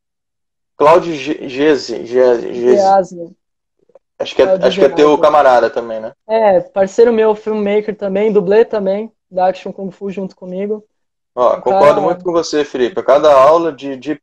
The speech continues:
Speaker 1: Kune que, ah, Jeet Kune Do, é a luta do Bruce Lee, se eu não me engano, né? Que eu dou,
Speaker 2: Isso, isso.
Speaker 1: ao explicar o golpe de maneira diferente, acaba aprendendo mais, porque cada pessoa aprende de uma forma. É, exatamente.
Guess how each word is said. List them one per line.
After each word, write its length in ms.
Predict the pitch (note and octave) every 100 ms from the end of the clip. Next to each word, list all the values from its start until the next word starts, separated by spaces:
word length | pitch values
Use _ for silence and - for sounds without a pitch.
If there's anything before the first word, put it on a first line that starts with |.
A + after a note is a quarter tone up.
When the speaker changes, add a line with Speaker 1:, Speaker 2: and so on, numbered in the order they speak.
| _
Speaker 1:
Kune 320 | C#3+ D3+ C#3
que, 380 | - C3+ B2+ B2+ _ _ _ -
ah, 140 | C3+
Jeet 220 | D#3+ -
Kune 200 | - C#3+
Do, 240 | C#3+ C3+ -
é 100 | A#2+
a 260 | B2 B2 A#2
luta 240 | C3 C#3+
do 60 | B2+
Bruce 240 | C3 C3+
Lee, 120 | C3+
se 80 | B2+
eu 40 |
não 60 | A#2+
me 80 | A#2+
engano, 240 | B2 A2+
né? 80 | A2+ _ _ _ _ _ _ _ _
Que 80 | -
eu 140 | C3 A#2+
dou, 360 | C3 D3+ E3
Speaker 2:
Isso, 160 | F3 G#3
isso. 220 | G3+ - F3 E3+ _ -
Speaker 1:
ao 140 | B2
explicar 440 | B2+ C#3 C3 C#3 C#3
o 60 |
golpe 220 | B2+ C#3
de 80 | C#3
maneira 260 | C3+ C3 B2+
diferente, 460 | B2+ C3+ B2+ C3+ C#3
acaba 240 | C3+ C3+
aprendendo 440 | C3 C#3 C3 C#3+
mais, 240 | C3 C3 C#3
porque 220 | C#3 C#3
cada 200 | C#3+ C#3+
pessoa 360 | D3 C3+ D3 D3
aprende 340 | C3+ C#3 C3+
de 80 | C#3+
uma 160 | D#3+
forma. 380 | D#3+ B2 A#2 -
É, 220 | G3+ G3
exatamente. 560 | C3+ C#3 A3 A3+ D#3